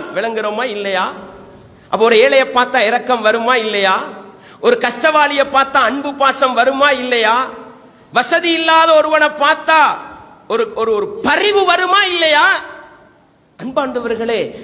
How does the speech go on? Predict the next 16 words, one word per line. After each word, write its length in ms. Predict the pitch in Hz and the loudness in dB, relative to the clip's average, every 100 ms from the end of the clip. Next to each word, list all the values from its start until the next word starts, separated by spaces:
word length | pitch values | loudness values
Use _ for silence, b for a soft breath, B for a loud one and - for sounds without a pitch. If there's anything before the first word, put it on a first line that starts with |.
| B | B
இந்த 160 | 160 190 | -4 -2
பசித்திருத்தல், 800 | 277 - 330 - 302 285 277 254 | -2 -4 -6 -6 -6 -4 -2 -2
தாகித்திருகள் 800 | - 233 285 302 285 277 262 254 | 2 2 2 -4 -6 -4 -2 -2
என்பதற்கு 540 | 240 240 285 262 247 247 | 0 -2 0 -2 -2 -6
பின்னால 500 | - 240 277 277 269 | -8 -6 2 2 2
இருக்கிற 500 | 254 247 254 240 220 B B | 0 -4 -2 -2 -2 B B
ஆழமான 760 | 214 262 320 330 294 285 277 | 0 4 4 2 2 2 0
தத்துவம், 640 | 269 - 285 - 392 466 440 - B - | -2 -4 -4 -2 2 2 0 -8 B -12
மனித 400 | 196 262 311 285 | -6 -6 -4 -6
சமூகம் 540 | 277 247 240 226 202 | -6 -8 -8 -10 -6
பேலன்ஸா 480 | 214 240 233 - 220 | -4 -4 -6 -6 -4
இருக்கணும். 600 | 185 175 175 143 127 104 98 - - - B B B _ - | -2 -4 -6 -6 -6 -8 -12 -16 -20 -20 B B B _ -12
நீயும் 460 | - 240 285 285 262 | -2 0 2 2 2
உண்டு 300 | 247 262 254 | 0 0 0
நோம்பு 300 | 233 254 262 | 0 0 0
பிடிக்கிறதுல, 580 | 254 254 269 262 269 | -4 -4 0 2 2